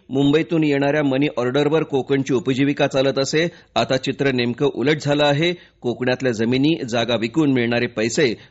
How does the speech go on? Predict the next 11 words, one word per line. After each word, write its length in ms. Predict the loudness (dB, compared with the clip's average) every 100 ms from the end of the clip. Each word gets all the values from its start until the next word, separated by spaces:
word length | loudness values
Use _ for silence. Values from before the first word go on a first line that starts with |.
| -6
मुंबईकरांना 680 | 0 2 2 0 -2 0 -2
पुरवले 420 | -2 0 2 0
जात 120 | 0
आहेत. 300 | 0 0 0 -2 -10 _
हे 100 | -4
मुंबईचं 500 | 0 0 2 2 0
आणि 120 | -2 -2
कोकणाचं 600 | -2 -4 -2 -2 -2 0
बदललेलं 420 | 0 0 0 0
वास्तव 360 | -2 -4 -4
आहे, 300 | 0 0 0